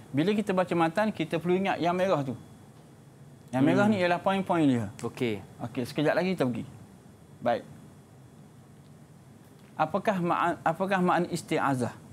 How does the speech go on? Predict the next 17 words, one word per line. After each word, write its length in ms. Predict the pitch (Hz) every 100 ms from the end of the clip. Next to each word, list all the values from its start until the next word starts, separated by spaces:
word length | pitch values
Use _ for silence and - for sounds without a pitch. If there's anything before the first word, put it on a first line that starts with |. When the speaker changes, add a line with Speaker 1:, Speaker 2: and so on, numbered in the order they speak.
| -
Speaker 2:
Okey. 80 | 165
Speaker 1:
Isti'azah 560 | 131 135 131 190 180 214
ni 220 | 214 208
ialah 320 | 160 165 208 - - - - - - -
lafaz 560 | 143 - 208 208 - - - - -
"A'udzubillahi 1160 | - 143 135 196 180 156 151 147 139 156 175 165
minasyaitanirrajim". 1160 | 147 147 147 - 139 139 147 143 135 131 131 123 104 - - - - - - - - -
Ha, 100 | 123
Speaker 2:
Okey. 240 | 139 131 117 123 - -
Speaker 1:
nak 140 | 131 135
beritahu 320 | 143 139 180
pada 180 | 185 156
kita 200 | 147 180
bahawasanya 800 | 175 156 151 160 156 - 190 151
ulama' 460 | 160 175 190 196 165
kita 240 | 170 170
berfikir, 680 | 185 160 - 165 - 170 190